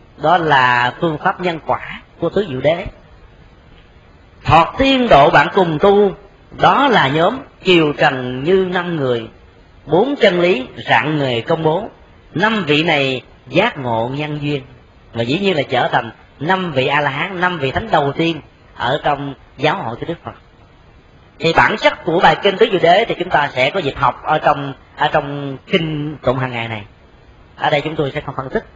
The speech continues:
đến lúc đó sẽ học. Và chúng ta thấy là cái giáo hội tăng già đầu tiên của Đức Phật là một giáo hội của những con người độc thân. Sống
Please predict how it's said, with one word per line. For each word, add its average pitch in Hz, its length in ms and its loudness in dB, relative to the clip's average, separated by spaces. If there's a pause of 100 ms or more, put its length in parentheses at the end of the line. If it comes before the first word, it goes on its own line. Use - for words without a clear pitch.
(160)
đến 151 100 -2
lúc - 120 -8
đó 156 260 -2
sẽ 143 60 -8
học. 107 180 -12 (3750)
Và 180 340 6
chúng 262 140 2
ta 254 80 6
thấy 269 260 4
là 226 160 6
cái 226 140 2
giáo 285 300 8
hội 160 440 6
tăng 226 240 0
già 160 200 6
đầu 147 340 2
tiên 208 320 4
của 170 120 -2
Đức - 200 0
Phật 123 200 0 (880)
là 139 160 2
một 127 200 -2
giáo 196 240 2
hội 131 220 0
của 131 300 0
những 165 200 -2
con 156 220 -2
người 131 140 0
độc 123 200 -4
thân. 160 180 -4 (1400)
Sống 294 540 0